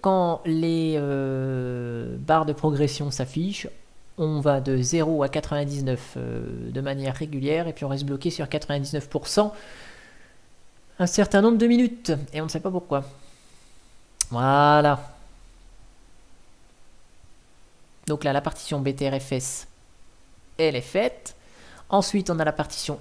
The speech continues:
X F S, donc c'est le slash home de la distribution. Donc là, c'est très rapide parce que j'ai pas fait bien grand-chose.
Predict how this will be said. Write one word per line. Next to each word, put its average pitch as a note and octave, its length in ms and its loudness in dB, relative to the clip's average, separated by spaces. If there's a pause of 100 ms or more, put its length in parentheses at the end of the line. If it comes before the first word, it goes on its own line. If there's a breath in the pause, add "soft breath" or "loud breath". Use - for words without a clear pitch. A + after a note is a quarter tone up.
X A3 260 2
F F#3 140 0
S, D3+ 140 2
donc C3+ 120 -2
c'est - 160 -2
le E3+ 140 4
slash E3 380 -2
home D3 200 -4
de A#2+ 80 -4
la A#2 120 -6
distribution. C3+ 600 -6
Donc C#3+ 160 -8
là, B2+ 60 -2
c'est B2+ 140 -6
très - 140 -2
rapide C#3+ 380 -2
parce - 200 -10
que A#2+ 240 -8
j'ai - 160 -14
pas C#3 100 -4
fait C3+ 140 -8
bien C3 100 -6
grand-chose. F3+ 560 -2